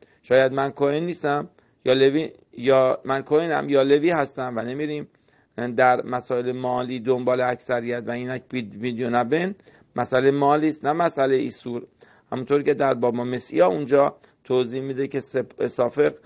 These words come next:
بخور آدم عموسی مخبر رو علا وارا، یا یعنی وقتی ما شک داریم که ایشون، اه، اول زاد است یا نه، یا که نمی‌دونیم لویه یا اسرائیل یا کوهنه،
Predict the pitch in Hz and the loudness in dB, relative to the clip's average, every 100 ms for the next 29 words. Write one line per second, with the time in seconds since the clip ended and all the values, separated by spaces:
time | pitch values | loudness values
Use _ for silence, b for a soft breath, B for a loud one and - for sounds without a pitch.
0 | b b 110 113 139 - 185 208 165 143 | b b -6 2 4 4 2 4 4 2
1 | 151 151 156 - 127 123 - 143 135 - | 2 0 -4 -8 -6 -6 -8 -10 -8 -4
2 | 120 117 117 131 151 185 147 131 127 123 | -2 0 0 2 2 2 0 0 0 -2
3 | 123 123 120 131 143 - b b b 127 | -2 -2 -4 -6 -10 -12 b b b -6
4 | - 135 139 - 196 - 165 147 143 131 | -4 -6 -4 0 0 2 0 0 -2 -2
5 | - 143 151 _ b b _ 117 127 123 | -2 -8 -8 _ b b _ -2 -2 0
6 | 120 120 120 117 117 107 - - 135 131 | -2 -2 -2 -2 -4 -8 -12 -2 0 4
7 | 131 117 131 127 127 123 131 131 123 120 | 4 2 0 0 0 -2 -6 -8 -6 -6
8 | 123 120 127 131 170 151 139 - _ _ | -6 -6 -8 -6 -8 -6 -6 -8 _ _
9 | _ _ _ _ _ _ _ _ _ _ | _ _ _ _ _ _ _ _ _ _
10 | _ - 131 123 135 135 131 131 127 120 | _ 2 4 4 2 2 4 2 0 -4
11 | - 123 131 131 131 120 127 131 165 214 | -2 0 2 0 -2 -2 -2 0 0 -4